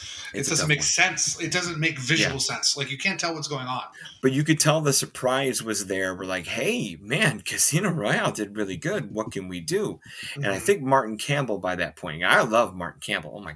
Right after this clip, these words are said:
Speaker 1: gosh. I mean, that's,
Speaker 2: Mm-hmm.
Speaker 1: uh, that's, you know, Legend of Zorro. That's, uh, I'm sorry, Mask of Zorro, Legend of
Speaker 2: Mm-hmm.
Speaker 1: Zorro. He did Vertical Limit. He did,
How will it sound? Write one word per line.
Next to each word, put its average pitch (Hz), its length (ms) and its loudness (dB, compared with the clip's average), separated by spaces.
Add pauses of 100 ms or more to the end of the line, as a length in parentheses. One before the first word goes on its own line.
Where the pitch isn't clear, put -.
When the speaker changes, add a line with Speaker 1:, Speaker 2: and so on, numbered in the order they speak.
Speaker 1:
gosh. - 400 -2
I - 20 -12
mean, 90 300 -8
that's, - 420 0
Speaker 2:
Mm-hmm. 139 420 -4
Speaker 1:
uh, 90 140 -4
that's, 104 340 2
you 110 120 -2
know, 85 100 -2
Legend 101 320 0
of 85 80 -6
Zorro. 90 540 -2
That's, 80 340 -6
uh, 90 400 -8
I'm 104 140 -2
sorry, 85 180 -2
Mask 117 300 -2
of 95 80 -4
Zorro, 80 260 -6
Legend 113 300 -8
of 123 80 -4
Speaker 2:
Mm-hmm. 85 80 -6
Speaker 1:
Zorro. 80 260 -6
He 98 140 -10
did 90 200 -12
Vertical 82 400 -12
Limit. 104 340 -10
He 90 140 -16
did, 87 360 -8